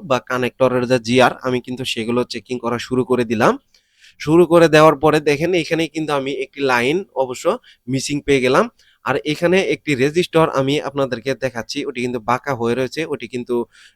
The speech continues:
আহ, ইতিপূর্বে এবং কি কোম্পানিগতভাবে থেকেই ওটি ওইভাবে দেওয়া ছিল। আবার অনেকে মনে করতে পারেন যে রেজিস্টারটি বাঁকা, ওটি সোজা করে কেন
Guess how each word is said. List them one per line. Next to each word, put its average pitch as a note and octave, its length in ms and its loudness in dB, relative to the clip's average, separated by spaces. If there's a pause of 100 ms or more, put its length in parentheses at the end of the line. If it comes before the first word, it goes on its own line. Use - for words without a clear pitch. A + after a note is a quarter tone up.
আহ, A#2 380 0
ইতিপূর্বে C3+ 560 -2
এবং A#2+ 180 -2
কি C3 140 -10
কোম্পানিগতভাবে B2 960 -4
থেকেই C3+ 400 -4
ওটি B2+ 220 -4 (100)
ওইভাবে A#2+ 440 -2
দেওয়া B2 300 0
ছিল। A#2 220 -4 (520)
আবার B2 160 -2
অনেকে C3 280 0
মনে C3+ 240 0
করতে C3+ 260 -4
পারেন B2 260 -4
যে C#3+ 100 -6
রেজিস্টারটি A#2+ 560 -6
বাঁকা, A#2+ 420 -2
ওটি B2 220 -4
সোজা A#2+ 280 -4
করে A#2 200 -6
কেন A2+ 180 -6